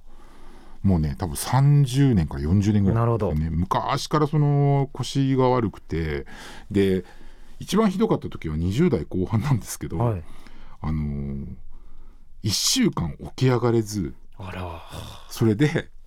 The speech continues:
Speaker 1: あの、さすがにもうね、違う病気なんじゃないかと思って、
Speaker 2: うん。
Speaker 1: 自分で、あの、百十九番かけて救急車を呼んだことがあるんですね。
Speaker 2: なるほど。
Speaker 1: で、その時に、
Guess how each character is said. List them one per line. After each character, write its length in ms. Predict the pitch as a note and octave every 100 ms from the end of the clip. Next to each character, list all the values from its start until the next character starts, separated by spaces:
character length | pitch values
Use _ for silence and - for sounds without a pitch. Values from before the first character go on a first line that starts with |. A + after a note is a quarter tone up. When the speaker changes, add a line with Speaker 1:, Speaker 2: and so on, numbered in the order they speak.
| -
Speaker 1:
あ 120 | G2
の、 280 | F#2+ F2 - - - - -
さ 180 | - A#2+
す 180 | -
が 140 | B3+ C4
に 300 | C#4 G#3+ - -
も 160 | C#3 B2
う 40 |
ね、 220 | E2 C2 - -
違 200 | - -
う 20 | D#3 A3+ C#4 A#3+
病 160 | C4+
気 100 | A#3+
な 100 | C4+
ん 40 | C4
じ 80 | C#3
ゃ 40 |
な 80 | G2
い 20 |
か 80 | D2+
と 80 | C2+
思 100 | D2
っ 20 |
て、 240 | - -
Speaker 2:
う 60 | F2+
ん。 420 | B2 A2 G2 F2 E2
Speaker 1:
自 180 | G#2
分 300 | D#3+ A3 A3
で、 300 | A3+ A3+ G2+ - -
あ 140 | F#2+
の、 400 | F#2 E2 D#2 D#2
百 260 | - - D3
十 200 | C#3+ C#3+
九 160 | C#3+
番 120 | G2
か 120 | D2+ E2
け 80 |
て 100 | D#2+
救 180 | - A2+
急 160 | - A#2+
車 140 | G2
を 60 | D#2
呼 100 | D#2+
ん 60 |
だ 80 | E2+
こ 100 | F#2+
と 80 | F#2+
が 80 | F2
あ 40 |
る 100 | C#2
ん 40 | C2
で 60 |
す 80 | C#3+
ね。 60 | D3+
Speaker 2:
な 80 |
る 80 | A#2+
ほ 80 | F#2
ど。 80 | - - - - - - - -
Speaker 1:
で、 100 | F3
そ 160 | - F#3+
の 120 | A#3
時 260 | D4+ - D3+
に、 380 | D#3+ F#3+ E2+